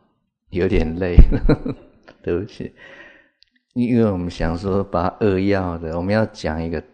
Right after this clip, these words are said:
段落了，因为我们剩下时间不多，哦。好，我，我想我们现在就，就大概停到这边，哦，因为再赶下去可能会讲到十点，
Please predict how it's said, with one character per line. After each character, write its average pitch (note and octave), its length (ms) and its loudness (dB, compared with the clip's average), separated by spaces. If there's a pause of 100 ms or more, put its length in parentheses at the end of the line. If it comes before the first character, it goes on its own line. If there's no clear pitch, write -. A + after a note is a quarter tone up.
(260)
段 F#2+ 180 2
落 E2+ 480 -6
了， C#2+ 220 -14
因 F2+ 140 -8
为 F2 80 -6
我 E2 40 -6
们 E2 80 -8
剩 F#2 240 -8
下 F#2 200 -8
时 - 180 -16
间 E2 320 -12
不 D#2+ 140 -16
多， D#2 520 -12 (140)
哦。 D#2 180 -16 (600)
好， - 260 -4 (220)
我， G#2+ 120 0
我 A2 160 2
想 A2+ 220 0
我 F#2 80 -4
们 E2+ 180 -4
现 G#2+ 220 -4
在 F#2+ 400 -4
就， A2+ 220 -8
就 A2 180 -10
大 G#2+ 160 -4
概 G#2+ 140 -4
停 - 260 6
到 F#2+ 160 -4
这 F2 160 -10
边， D#2+ 480 -12
哦， E2+ 180 -14
因 G2+ 60 -6
为 G#2 100 -4
再 G#2+ 160 -4
赶 D#2+ 300 -8
下 F#2 220 -4
去 F2 320 -10
可 E2+ 160 -12
能 D#2+ 100 -10
会 F#2 100 -4
讲 D#2+ 160 -10
到 E2+ 160 -6
十 - 380 -10
点， - 240 0